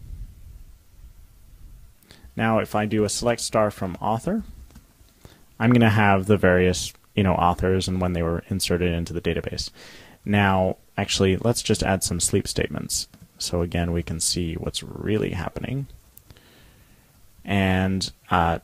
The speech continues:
to better illustrate my point, I'm actually gonna change the I Ds so they're in the reverse order. So three, two, and one,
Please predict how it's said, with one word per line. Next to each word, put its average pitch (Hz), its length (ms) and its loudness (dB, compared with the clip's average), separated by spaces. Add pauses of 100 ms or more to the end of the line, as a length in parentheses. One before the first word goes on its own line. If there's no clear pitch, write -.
to 101 100 -2
better 113 340 6
illustrate 101 420 4
my 85 120 0
point, 95 400 -2
I'm 95 120 0
actually 120 280 0
gonna 98 180 -2
change 95 280 -4
the 87 100 -2
I 82 100 0
Ds 82 280 -4
so 85 160 -2
they're 82 140 -2
in 82 80 -2
the 80 80 -4
reverse 85 420 -2
order. - 320 -6 (500)
So - 240 -10
three, 95 400 2
two, 85 380 -2
and - 300 -8
one, - 220 -8